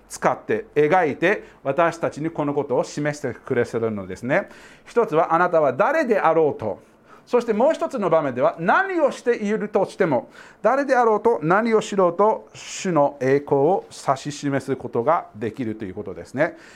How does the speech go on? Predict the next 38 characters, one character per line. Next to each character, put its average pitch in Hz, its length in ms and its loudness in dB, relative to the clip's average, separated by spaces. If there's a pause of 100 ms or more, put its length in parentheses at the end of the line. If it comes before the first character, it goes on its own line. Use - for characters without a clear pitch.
(180)
一 208 240 -4
番 220 260 2
最 202 220 0
初 202 120 -4
に 190 60 -6
見 180 100 -8
た 156 140 2
い - 20 0
の 139 80 -2
は 175 200 -2
誰 214 280 4
で 147 140 2
あ 123 100 2
ろ 113 100 0
う 107 60 -6
と、 104 120 -8
十 190 160 2
八 262 200 2
節 - 240 0
か 151 140 4
ら、 135 220 4 (280)
え 143 400 6
ー - 20 -16
と、 139 160 4
二 170 220 2
十 262 160 2
節 160 300 0
を 147 40 4
見 135 120 -2
ま 127 120 -2
し - 80 -8
ょ 90 140 -8 (2250)
う。 - 40 -10
召 233 140 4
さ 311 200 4
れ 339 120 2
た 208 160 0
時、 113 360 -10